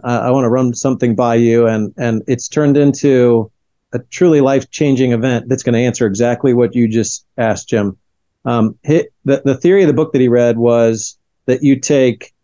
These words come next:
you invite two men to do this informal mentoring. I'll call it mentoring. I call it accountability. Um,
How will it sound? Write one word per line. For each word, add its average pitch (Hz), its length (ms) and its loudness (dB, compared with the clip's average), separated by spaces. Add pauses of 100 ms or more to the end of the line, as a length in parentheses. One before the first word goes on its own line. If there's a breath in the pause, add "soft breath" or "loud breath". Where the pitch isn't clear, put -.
you 143 220 4
invite 143 400 0
two 151 180 2
men 110 380 -2 (640)
to 135 120 -2
do 135 280 2
this 147 320 0
informal 143 720 2
mentoring. 117 600 0
I'll 113 100 -2
call 117 220 -2
it - 60 -4
mentoring. 110 500 0
I 110 80 -2
call 113 220 0
it 104 60 0
accountability. 104 680 -2 (720)
Um, 123 220 -2